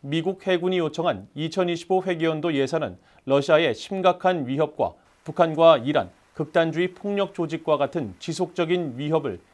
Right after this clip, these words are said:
예의주시하면서 중국에 초점을 맞춘 전략 중심의 예산안이라고 강조하고 의회 지원을 요청했습니다. 미국 국무부의 줄리 터너 북한 인권 특사가 중국 정부의 탈북민 처우에 문제를 제기하면서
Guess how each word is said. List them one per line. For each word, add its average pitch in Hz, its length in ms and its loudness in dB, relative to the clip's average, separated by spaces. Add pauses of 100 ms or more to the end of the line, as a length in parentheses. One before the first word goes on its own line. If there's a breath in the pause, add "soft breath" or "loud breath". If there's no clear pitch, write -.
(120)
예의주시하면서 156 1080 0 (380 soft breath)
중국에 175 400 0
초점을 185 420 -2
맞춘 143 420 -2
전략 165 440 0
중심의 160 600 -4
예산안이라고 160 720 0
강조하고 143 580 -2 (300 soft breath)
의회 135 440 -2
지원을 151 540 0
요청했습니다. 110 720 -10 (1400)
미국 185 280 4
국무부의 196 500 4
줄리 190 300 0
터너 202 240 2
북한 196 240 2
인권 190 320 0
특사가 160 640 2
중국 180 320 0
정부의 170 480 0
탈북민 202 560 0
처우에 175 480 2
문제를 175 540 2
제기하면서 143 800 -2